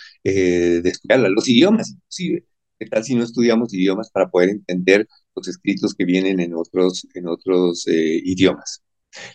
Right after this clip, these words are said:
Las ciencias básicas son fundamentales, biología, bioquímica, física, matemáticas. Muchas veces la gente dice, "Esto estudio medicina para no estudiar matemáticas".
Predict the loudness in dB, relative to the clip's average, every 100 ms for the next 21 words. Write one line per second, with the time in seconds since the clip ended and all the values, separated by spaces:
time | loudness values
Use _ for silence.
0 | -2 0 4 4 4 2 2 -2 -2 -8
1 | -6 -4 -2 -2 0 4 4 4 0 -6
2 | -8 0 0 0 -2 -4 0 2 2 -2
3 | _ -10 -4 -2 -4 -10 _ _ _ -8
4 | -8 -2 0 2 2 0 -2 -2 -2 -4
5 | -4 2 4 6 4 4 2 2 -2 -2
6 | -2 0 0 0 -2 -2 0 2 2 4
7 | 4 4 4 4 4 4 2 -4 0 2
8 | 2 0 _ _ -10 -6 -2 0 2 2
9 | 2 0 0 4 4 4 0 -2 -4 -6
10 | -6 -12 -14